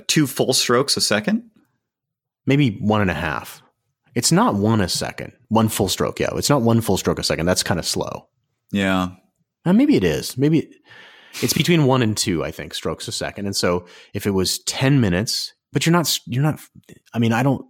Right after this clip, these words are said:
Speaker 2: I've
Speaker 1: That's
Speaker 2: actually wondered
Speaker 1: twelve hundred
Speaker 2: this before,
Speaker 1: strokes.
Speaker 2: but you're not fucking, you're not stroking the entire time, right? You're
Speaker 1: Yeah,
Speaker 2: probably
Speaker 1: but let's
Speaker 2: stroking
Speaker 1: just get order of magnitude here. Like, I think, I think,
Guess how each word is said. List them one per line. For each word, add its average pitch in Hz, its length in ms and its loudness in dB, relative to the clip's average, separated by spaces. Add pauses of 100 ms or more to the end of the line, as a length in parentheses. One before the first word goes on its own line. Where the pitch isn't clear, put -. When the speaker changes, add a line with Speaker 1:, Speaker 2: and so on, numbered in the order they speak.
Speaker 2:
I've 151 100 2
Speaker 1:
That's 226 160 2
Speaker 2:
actually 123 60 4
wondered 92 80 0
Speaker 1:
twelve 127 160 4
hundred 107 220 2
Speaker 2:
this - 60 -4
before, 120 140 0 (200)
Speaker 1:
strokes. - 180 -10 (400)
Speaker 2:
but 135 140 0
you're 151 100 4
not 156 240 2
fucking, - 340 -8
you're 120 120 0
not 127 280 -2
stroking 110 560 0
the 82 100 0
entire 78 300 -4
time, 85 340 -2
right? 78 100 -4
You're 175 80 -2
Speaker 1:
Yeah, 339 140 4
Speaker 2:
probably 339 100 0
Speaker 1:
but 330 40 -2
let's 349 120 -6
Speaker 2:
stroking - 20 -4
Speaker 1:
just 269 160 -2
get 202 100 2
order 139 240 4
of 101 60 4
magnitude 104 500 2
here. 101 220 -6
Like, 101 180 -2
I 214 60 0
think, 214 340 -2
I 202 80 2
think, 214 320 -2